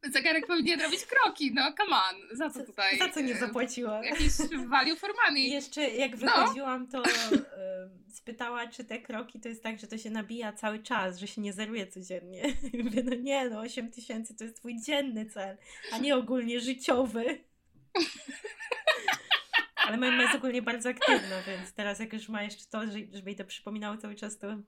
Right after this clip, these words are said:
Speaker 2: już w ogóle będzie.
Speaker 1: To osiem tysięcy kroków dla aktywnej osoby to
Speaker 2: Tylko
Speaker 1: nie
Speaker 2: ona jest
Speaker 1: powinien
Speaker 2: bardziej
Speaker 1: być żaden
Speaker 2: aktywna tak,
Speaker 1: problem.
Speaker 2: że idzie na przykład na jakieś zajęcia, czy właśnie na pływanie, czy coś, więc to niekoniecznie tak spacerowa,
Speaker 1: Mm.
Speaker 2: ale ona i tak sporo w sumie chodzi, więc myślę, że bez problemu.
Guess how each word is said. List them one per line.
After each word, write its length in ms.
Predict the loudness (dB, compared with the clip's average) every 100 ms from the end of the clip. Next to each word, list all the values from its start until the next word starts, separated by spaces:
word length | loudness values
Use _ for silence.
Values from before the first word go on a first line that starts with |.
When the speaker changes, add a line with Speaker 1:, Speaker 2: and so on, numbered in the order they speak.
| _ _ -20 _ _ _ _ _
Speaker 2:
już 120 | -18
w 40 |
ogóle 240 | -14 -12 -10
będzie. 280 | -12 -14 -20 _ _ _ _ _ _ _ _ _ _
Speaker 1:
To 140 | -2
osiem 280 | -2 0 -4
tysięcy 500 | -4 -6 -6 -6 -8
kroków 400 | -6 -6 -6 -8
dla 120 | -4
aktywnej 500 | -4 -4 -8 -10 -6
osoby 320 | -6 -8 -12 -14
to 180 | -14
Speaker 2:
Tylko 200 | -10 -6
Speaker 1:
nie 40 | -4
Speaker 2:
ona 120 | -2
jest 140 | -2 -4
Speaker 1:
powinien 0 |
Speaker 2:
bardziej 240 | -6 -6
Speaker 1:
być 60 | -6
żaden 100 | -8
Speaker 2:
aktywna 180 | -8 -8
tak, 80 | -8
Speaker 1:
problem. 180 | -10
Speaker 2:
że 60 | -10
idzie 200 | -12 -10
na 80 | -12
przykład 240 | -12 -12
na 60 | -12
jakieś 200 | -12 -12
zajęcia, 540 | -8 -8 -8 -10 -12
czy 120 | -16 -18
właśnie 260 | -16 -16
na 60 | -14
pływanie, 440 | -12 -10 -10 -10
czy 120 | -16
coś, 300 | -12 -8 -8
więc 160 | -12 -18
to 60 | -16
niekoniecznie 460 | -14 -14 -14 -14
tak 180 | -14 -14
spacerowa, 340 | -14 -10 -8 -6
Speaker 1:
Mm. 120 | -6
Speaker 2:
ale 100 | -6
ona 140 | -6
i 60 | -8
tak 180 | -10 -12
sporo 280 | -14 -14
w 60 | -14
sumie 200 | -16 -16
chodzi, 320 | -14 -14 -14
więc 220 | -20 -20
myślę, 300 | -20 -20 -20
że 160 | -20 -20 _ _ _ _ _ _
bez 180 | -12 -10
problemu. 560 | -12 -10 -10 -10 -16